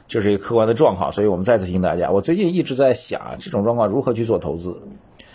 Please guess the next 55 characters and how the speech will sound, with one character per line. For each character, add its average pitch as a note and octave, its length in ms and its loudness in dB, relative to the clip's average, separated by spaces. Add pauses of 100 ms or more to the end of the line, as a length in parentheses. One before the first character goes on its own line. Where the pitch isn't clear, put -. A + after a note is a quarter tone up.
(320)
想 A#2 160 4
来 E3 60 8
想 B2+ 140 4
去， C#3+ 200 0
做 C3+ 180 4
指 G2 160 -4
数 C#3 140 2
投 G#2+ 160 2
资 G#2+ 100 2
还 G2 140 2
是 G2+ 80 2
最 G#2+ 120 0
简 F2 160 0
单 D#2+ 120 -4
一 E2 40 -4
个 E2+ 100 -2
方 F2+ 180 -2
法。 G1+ 260 -6
第 A#2+ 160 -2
一， B2+ 80 0
可 A2+ 100 -2
以 G#2 120 2
规 A#2+ 200 -2
避 G2+ 360 0
个 G2+ 280 0
股 D#2+ 200 -4
的 D2 480 -4
这 F#2 160 -6
个 D#2+ 120 -4
暴 G#2+ 240 2
雷 F#2 160 2
也 F#2+ 120 2
好， C2 200 -6
风 G#2+ 180 -4
险 D#2+ 220 -2
也 E2+ 120 -2
好 F2+ 160 -4
啊， C#2+ 340 -10
这 C#2+ 200 -6
个 C2+ 220 -4
买 F#2+ 580 -4
不 B2 80 0
起 - 200 -6
也 F#2+ 100 2
好， F#2+ 300 -4
茅 F#2 140 0
台 G2+ 140 2
就 G#2 80 4
是 F#2+ 60 0
典 E2 180 0
型 F#2 100 -2
的 G2 80 0
买 C#2+ 60 0
不 F2+ 80 -4
起。 - 180 -10